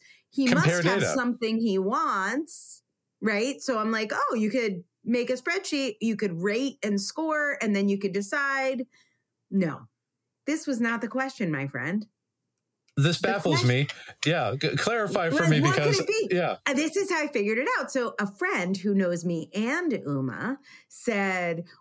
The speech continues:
Speaker 1: "Well, he's still deciding, but he really felt you were too businessy in your reply." I think businessy in this case means literal, 'cause I wasn't really businessy. I gave, like, a whole philosophy of editing. So I'm like,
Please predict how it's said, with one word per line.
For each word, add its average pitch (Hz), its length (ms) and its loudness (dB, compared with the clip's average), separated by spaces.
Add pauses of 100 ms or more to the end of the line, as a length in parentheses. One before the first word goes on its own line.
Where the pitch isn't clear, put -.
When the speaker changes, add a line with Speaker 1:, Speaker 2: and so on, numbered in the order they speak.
Speaker 1:
"Well, 208 520 0
he's 202 320 0
still 311 280 -2
deciding, 202 1200 -2 (280)
but 196 140 0
he 208 200 0
really 269 560 0
felt 208 640 -4
you 196 180 0
were 202 320 -2
too 294 720 -2 (140)
businessy 160 1040 -4
in 180 140 -2
your 165 240 -2
reply." 190 760 -6 (1000)
I 196 60 -4
think 320 340 -2
businessy 214 500 0
in 170 100 0
this 170 160 -4
case 180 260 -2
means 160 340 -2
literal, 190 520 -2 (1400)
'cause 233 160 -4
I 226 100 -2
wasn't 359 320 0
really 285 200 0
businessy. 294 720 0
I 226 120 -2
gave, 285 280 -2
like, 262 180 -2
a 262 80 -2
whole 262 200 -2
philosophy 247 600 -2
of 196 60 -2
editing. 240 460 0
So 185 140 -6
I'm 208 80 0
like, 185 260 -4